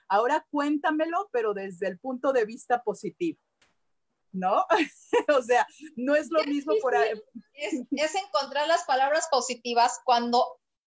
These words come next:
Speaker 2: hay personas que están acostumbradas a ver todo negativo, negro, oscuro, bueno, no, no, no, una cosa terrible, ¿eh? Y entonces
Speaker 1: Sí.
Speaker 2: cuando tú le dices, siempre hay un rayito del sol,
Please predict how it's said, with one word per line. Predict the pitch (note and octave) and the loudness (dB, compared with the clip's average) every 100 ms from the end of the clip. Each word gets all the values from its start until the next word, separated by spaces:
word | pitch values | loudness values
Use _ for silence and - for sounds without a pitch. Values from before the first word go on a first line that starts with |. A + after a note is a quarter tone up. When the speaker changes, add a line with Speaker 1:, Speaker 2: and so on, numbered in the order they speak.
| _ _ | _ _
Speaker 2:
hay | - D4 | -2 0
personas | G4 - C#4+ D4 - | 0 0 -2 -2 -4
que | |
están | A#3+ B3 | -4 -4
acostumbradas | C#4 C4+ - G#3+ A3 A#3+ C4+ | -2 -4 -6 -2 2 2 4
a | |
ver | B3+ B3+ | 2 4
todo | D#4+ E4+ | 2 4
negativo, | D#4 A#3+ A#3+ C4 C#4 | 2 2 0 0 0
negro, | C4 B3+ C4+ C4+ | 0 2 4 4
oscuro, | B3+ - B3+ C4+ C4+ | 2 0 4 6 4
bueno, | B3+ C#4 C#4 | 4 2 0
no, | C4 | -4
no, | C4 B3+ | -4 -2
no, | B3+ - | -2 -2
una | D4+ E4 | -2 0
cosa | D4+ D4+ C#4 | 0 -2 0
terrible, | A3+ B3 D4+ C4 A3+ | 0 0 0 2 2
¿eh? | F4+ - _ _ _ _ | 0 -4 _ _ _ _
Y | B3 C4 | -2 -2
entonces | C4 C#4+ A4 | 2 0 0
Speaker 1:
Sí. | |
Speaker 2:
cuando | D#4+ C4 B3+ | 0 0 -2
tú | F4+ | -8
le | G#4+ | -8
dices, | F4+ D#4+ C4+ - _ _ _ | -10 -10 -10 -12 _ _ _
siempre | - E4+ F#4 G4 | -6 -4 0 0
hay | E4+ | 0
un | E4 | -2
rayito | C#4 C#4+ C4+ C#4+ C#4 | -2 -2 -2 -4 0
del | A3+ G#3+ | 2 0
sol, | G#3+ A#3 A3 | 0 2 2